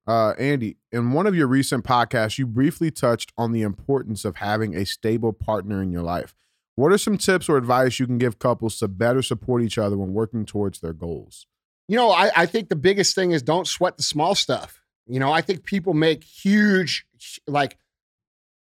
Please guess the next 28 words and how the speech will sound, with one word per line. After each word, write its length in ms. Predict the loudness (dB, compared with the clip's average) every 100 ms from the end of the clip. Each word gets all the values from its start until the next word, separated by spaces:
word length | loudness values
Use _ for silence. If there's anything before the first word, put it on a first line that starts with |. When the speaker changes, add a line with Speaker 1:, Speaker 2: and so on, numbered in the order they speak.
| _ 0
Speaker 2:
most 340 | 4 4 2
of 80 | -2
the 60 |
couples 400 | 0 0 2 2
I 160 | 2 2
know, 400 | 2 2 0 -2 _ _ _ _ _ _ -20 -4
you 120 | -2
know, 100 | 0
not, 180 | -2 -4 -2
not 180 | -2 0
that 80 | 0
I 80 |
know 140 | 2 0
personally, 580 | -2 -2 -2 -2 -4 -4
but 200 | -6 -10
have 180 | -6 -6
experience 540 | -6 -6 -2 -2 -2 -4
with 140 | -4
over 200 | -4 -4
life 440 | -2 -2 -4 -10 -10
that 100 | -8
I've 140 | -6 -8
observed, 580 | -8 0 0 0 -4
it 100 | -10
seems 240 | -6 -6 -4
like 120 | -2
most 340 | 0 0 0 -4
people 480 | -6 -4 -6 -6